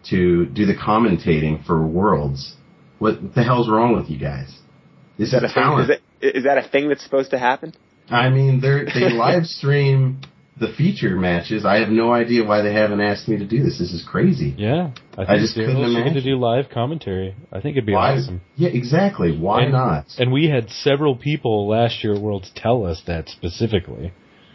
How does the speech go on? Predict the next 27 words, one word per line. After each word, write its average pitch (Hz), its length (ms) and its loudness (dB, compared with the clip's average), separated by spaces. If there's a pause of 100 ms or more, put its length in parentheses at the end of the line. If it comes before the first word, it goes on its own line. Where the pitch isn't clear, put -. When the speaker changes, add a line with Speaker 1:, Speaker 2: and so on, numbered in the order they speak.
(140)
Speaker 1:
So, 101 600 0 (260)
F 131 160 -2
F 113 160 2
G, 104 460 0 (560)
time 135 240 4
is - 240 -2
ticking, 80 460 -2 (220)
okay? 85 300 -4
You've 101 240 -2
got, 110 220 2
like, 92 140 -2 (120)
two 117 140 0
weeks. - 440 -4 (680)
Speaker 2:
Daryl, 131 300 2
you 123 80 -2
Speaker 1:
You 120 80 2
know 120 60 4
Speaker 2:
read 117 40 0
Speaker 1:
how 117 80 4
to 107 60 4
Speaker 2:
Harry 95 40 0
Speaker 1:
get 80 100 0
a - 20 2
Speaker 2:
Potter. 78 140 -4
Speaker 1:
hold 71 60 -2
of 73 60 -6
me. 76 100 -12